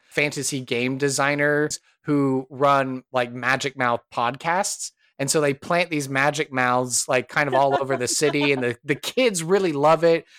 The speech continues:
and they're exploring, like, game design, but then they're also doing, like, these thrilling actual play type adventures of several characters.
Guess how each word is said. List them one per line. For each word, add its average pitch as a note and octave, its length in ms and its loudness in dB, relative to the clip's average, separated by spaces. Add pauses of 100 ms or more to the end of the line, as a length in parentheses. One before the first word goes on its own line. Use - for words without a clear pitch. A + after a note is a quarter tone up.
(180)
and C#3+ 160 0
they're C#3 260 2
exploring, D#3+ 720 2
like, C#3 240 2
game C#3+ 300 -2
design, D3 480 2
but C3+ 160 0
then C#3+ 140 0
they're C#3 180 2
also C#3 540 2 (160)
doing, D3+ 240 2
like, C3+ 220 0
these B2+ 260 -2
thrilling C#3+ 580 0
actual B2+ 400 0
play C3+ 320 -2
type C3 320 0
adventures C3 720 -2
of A#2+ 160 -2
several B2+ 340 0
characters. B2+ 680 -2